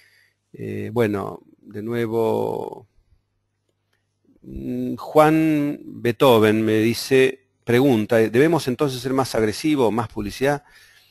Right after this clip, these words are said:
Yo lo que, no sé si es la conclusión, digamos.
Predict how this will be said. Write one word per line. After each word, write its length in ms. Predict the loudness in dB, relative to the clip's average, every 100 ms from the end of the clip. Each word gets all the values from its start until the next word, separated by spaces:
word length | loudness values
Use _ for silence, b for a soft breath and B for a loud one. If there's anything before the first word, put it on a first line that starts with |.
| b b b b b -16 -16 -20 -20 _ _ _ _ _ _ _ _ _ _ _
Yo 240 | -4 -2 2
lo 180 | 2
que, 360 | 4 4 4 2
no 200 | -2 -2
sé 160 | 0 -2
si 220 | 4 6
es 340 | 8 6 0 -6
la 320 | -2 0 0
conclusión, 880 | 0 -4 -4 -8 2 6 6 4 2
digamos. 460 | 2 2 0 -4